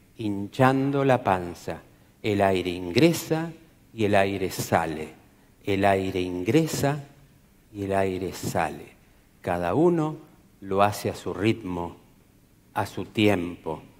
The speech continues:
lo disfruta y se concentra en ese proceso respiratorio. Imagina con su mente, en forma profunda y vívida,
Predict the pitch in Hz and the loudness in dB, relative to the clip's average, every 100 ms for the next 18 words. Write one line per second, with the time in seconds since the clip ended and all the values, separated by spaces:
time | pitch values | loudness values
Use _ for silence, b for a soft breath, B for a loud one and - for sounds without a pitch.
0 | b b b - 147 202 170 135 - 120 | b b b 0 4 4 4 -2 -4 -2
1 | 110 - 85 82 - b b b b 151 | -2 0 -2 -2 -10 b b b b -10
2 | 123 - 156 143 - 127 120 113 110 - | -8 -2 2 2 0 0 2 0 -2 2
3 | 196 202 190 180 175 151 135 - 143 - | 4 4 -2 0 2 2 0 0 -2 -2
4 | 117 - 104 - 107 107 98 - 101 101 | -6 -4 -6 -2 -4 -2 -6 -4 2 2
5 | - 95 85 85 80 - - b b b | 2 -2 0 -4 -6 -8 -20 b b b
6 | b 104 95 92 - 175 156 110 92 - | b -10 -8 -8 -2 2 2 2 -4 -10
7 | - 160 180 170 - 107 101 92 90 - | -2 4 4 2 -2 -4 -2 -4 -6 -8
8 | - - b b b _ - 113 113 - | -10 -10 b b b _ -10 -6 -4 0
9 | 113 104 104 98 104 90 - 151 123 107 | 2 2 0 0 -2 -2 0 2 2 0
10 | 98 95 120 131 127 135 131 - | 0 0 -2 0 2 2 0 -10